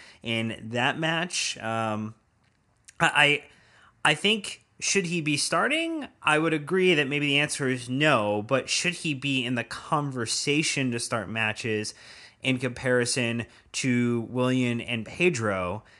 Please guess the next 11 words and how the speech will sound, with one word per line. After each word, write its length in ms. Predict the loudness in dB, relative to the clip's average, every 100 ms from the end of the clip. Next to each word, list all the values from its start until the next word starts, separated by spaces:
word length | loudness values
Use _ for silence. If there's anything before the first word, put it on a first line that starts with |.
| _
And 260 | 0 0 4
really, 480 | 4 6 6 4 2
I, 220 | -4 -10 -4
I 300 | -2 -2 -6
think 320 | -2 0 0
there's 240 | 0 -2 0
not 300 | 0 2 0
as 220 | -2 -2
much 440 | -2 -2 -2 -4 -2
difference 480 | -4 -2 -2 -4 -4
between 680 | -6 -6 -4 -4 -4 -4